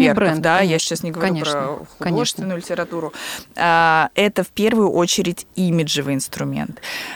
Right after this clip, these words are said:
Speaker 1: Вы начинаете выступать, вы можете, э, очень красиво закончить свой доклад, э, слайдом с вашей книгой, с, э,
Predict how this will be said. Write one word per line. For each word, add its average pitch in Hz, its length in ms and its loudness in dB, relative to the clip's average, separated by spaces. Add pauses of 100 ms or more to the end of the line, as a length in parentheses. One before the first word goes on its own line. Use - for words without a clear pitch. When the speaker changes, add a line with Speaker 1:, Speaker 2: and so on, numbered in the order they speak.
Speaker 1:
Вы 170 260 0
начинаете 202 720 2
выступать, 175 840 -4
вы 147 120 -4
можете, 170 840 0
э, 156 460 2 (100)
очень 226 480 4
красиво 170 760 0
закончить 147 600 -6
свой 147 280 -6
доклад, 165 680 -2 (380)
э, 151 260 0
слайдом 185 640 2
с - 120 -4
вашей 156 340 0
книгой, 196 760 2
с, - 300 -4
э, 147 380 2